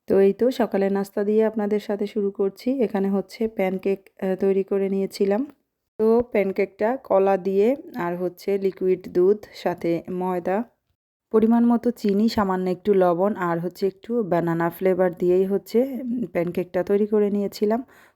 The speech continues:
তো প্রথম দিকে হচ্ছে ফ্রাই প্যানটা বেশি একটু গরম হয়ে গিয়েছিল, এই জন্য একটু পোড়া লেগে গিয়েছিল। তো বাসায় অনেক কলা নিয়ে এসেছিল, তো কলাগুলো দেখা যাচ্ছিল যে পচে যাচ্ছে, এই জন্যই হচ্ছে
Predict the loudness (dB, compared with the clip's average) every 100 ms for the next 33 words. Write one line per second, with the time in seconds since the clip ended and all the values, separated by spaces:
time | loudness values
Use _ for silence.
0 | -6 2 2 2 2 0 0 0 0 0
1 | -2 0 0 -2 -4 -2 -2 -2 -4 -4
2 | -4 -6 -4 -4 -2 -2 0 2 0 0
3 | -2 -2 -2 -4 -6 -6 -8 -6 -4 -2
4 | -2 -4 -6 -4 -4 -4 -6 -6 -6 _
5 | _ _ _ _ 2 2 2 0 0 -2
6 | 0 2 2 0 -2 -2 -4 -4 -4 -4
7 | -4 -4 -2 -2 0 0 0 0 -2 -4
8 | -6 -4 -4 -4 -6 -6 -4 -2 -2 -4
9 | -2 -2 0 -2 -2 -2 -4 -6 -8 -8